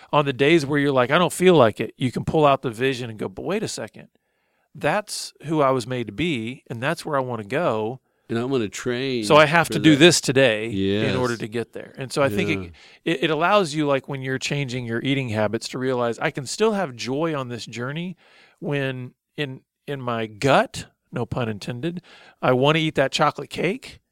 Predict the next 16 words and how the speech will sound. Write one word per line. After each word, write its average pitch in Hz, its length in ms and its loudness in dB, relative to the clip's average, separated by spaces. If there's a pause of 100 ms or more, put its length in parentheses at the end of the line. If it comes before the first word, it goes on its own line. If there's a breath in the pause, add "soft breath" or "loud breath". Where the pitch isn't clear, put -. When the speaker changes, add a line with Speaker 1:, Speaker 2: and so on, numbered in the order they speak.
(120)
Speaker 2:
Yeah. 98 360 -10 (360)
Speaker 1:
But 156 120 4
I, 147 100 6
uh, - 300 -8
the 143 140 2
goal 160 340 6
that 160 120 2
I 131 120 2
have 123 280 -2
is 120 140 -2
higher, 135 420 0
of 117 180 -2
higher 123 280 0
value 120 480 0
to - 140 -10
me 113 420 -8